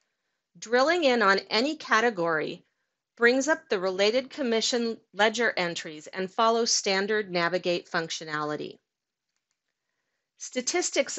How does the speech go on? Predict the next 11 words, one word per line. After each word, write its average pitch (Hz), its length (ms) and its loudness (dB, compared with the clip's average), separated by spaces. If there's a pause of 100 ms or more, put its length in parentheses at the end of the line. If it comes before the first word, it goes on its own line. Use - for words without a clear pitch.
are 202 180 6
also 233 360 2
provided 165 600 0
to 190 120 -6
summarize 254 580 0
the 254 100 0
commission 208 520 -4
activity 175 580 -4
for 170 240 -6
the 165 80 -8
salesperson. 156 800 -6